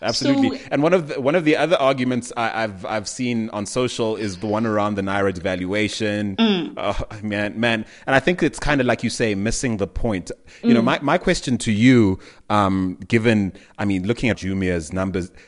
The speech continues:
Speaker 1: that being down thirty-six percent, uh,
Speaker 2: Mm.
Speaker 1: at very least, we should see some growth, don't you think, regardless of the size of the market? What do you think is happening in that regard?
Speaker 2: You know,
Speaker 1: in terms of just
Speaker 2: I
Speaker 1: growing?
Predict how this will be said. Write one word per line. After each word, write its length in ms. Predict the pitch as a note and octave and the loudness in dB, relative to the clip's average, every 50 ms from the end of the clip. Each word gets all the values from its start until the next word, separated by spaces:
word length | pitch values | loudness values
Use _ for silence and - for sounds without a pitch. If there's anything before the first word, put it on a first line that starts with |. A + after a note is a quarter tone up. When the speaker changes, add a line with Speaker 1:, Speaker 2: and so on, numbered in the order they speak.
| _ | _
Speaker 1:
that 180 | - B2 - F2 | -4 -4 -2 -2
being 180 | C3 B2+ B2 G2+ | -2 0 0 0
down 300 | F2 G#2 G#2+ A2 A#2+ A#2+ | 0 0 0 0 -2 -4
thirty-six 800 | - - B2 A#2+ A#2 B2 G#2+ - - - - A#2 G#2 - - | -6 -8 -8 -6 -4 -4 -4 -6 -6 -6 -6 -6 -6 -8 -10
percent, 600 | - - G2 - - - G2+ G2+ A2 A#2 A#2 - - - - - - - - | -12 -12 -12 -10 -8 -8 -6 -6 -6 -8 -8 -12 -16 -20 -20 -20 -18 -6 0
uh, 80 | - A3+ | 0 2
Speaker 2:
Mm. 220 | G#3+ G3 F#3 F3+ | 2 2 0 -2
Speaker 1:
at 140 | C#3 C3 A#2+ | -4 -4 -4
very 360 | G#2+ A2 C#3+ G#3 B3+ C4+ G#3+ | -2 -2 0 0 0 0 -2
least, 400 | C#3+ B2+ B2 E3 D3+ A2 - - | -2 -2 -2 0 0 -2 -2 -4
we 40 | C3+ | -6
should 200 | - - D3 - | -4 -6 -6 -8
see 200 | - - - E3+ | -8 -8 -8 -8
some 200 | D#3 - D#3 D3 | -6 -4 -4 -6
growth, 600 | - - B2 B2+ C#3 C#3 C#3+ - - - - A2+ | -4 -4 -2 0 0 0 -2 -4 -8 -18 -14 -8
don't 200 | - A#2 A2+ A2 A#2 | -6 -4 -4 -4 -6
you 60 | - | -6
think, 200 | - C3+ E3 - | -6 -6 -4 -4
regardless 480 | C3+ A#2 C3 B2+ D#3+ G#3 F3+ C#3+ - | -4 0 2 2 2 2 2 0 -2
of 100 | A2+ G#2 | -4 -6
the 60 | G2 F#2 | -6 -4
size 220 | - A2 G2 F2+ | -2 -2 -2 -2
of 80 | F#2+ F2 | -2 -4
the 80 | F2+ | -4
market? 400 | F2 E2+ D#2+ D#2 - - - - | -4 -4 -4 -6 -8 -12 -12 -6
What 120 | F#2 B2 D3+ | -2 -2 0
do 40 | F3 | 0
you 60 | F3+ | 0
think 160 | D#3+ D#3+ D3+ | 0 0 0
is 60 | B2+ | 0
happening 320 | B2+ B2+ C3+ - C3 A#2 G#2+ | 0 -2 -2 -2 -4 -4 -2
in 80 | G2+ | -2
that 160 | G2+ G#2 A2+ A2+ | -2 -2 -4 -4
regard? 340 | G#2 F2 F2 G#1 - - _ _ _ _ _ _ _ _ | -6 -6 -8 -10 -12 -14 _ _ _ _ _ _ _ _
Speaker 2:
You 160 | - E4 F#4+ A4 | -2 0 0 2
know, 60 | A#4 | 0
Speaker 1:
in 80 | - | 0
terms 180 | - - - A#2+ | 2 0 0 0
of 60 | A#2+ | 0
just 160 | - C3 E4 | -2 -2 -2
Speaker 2:
I 40 | E4 | -2
Speaker 1:
growing? 440 | - F2+ A#2 E3 G2+ D#2 - - | -2 0 2 2 0 0 -4 -12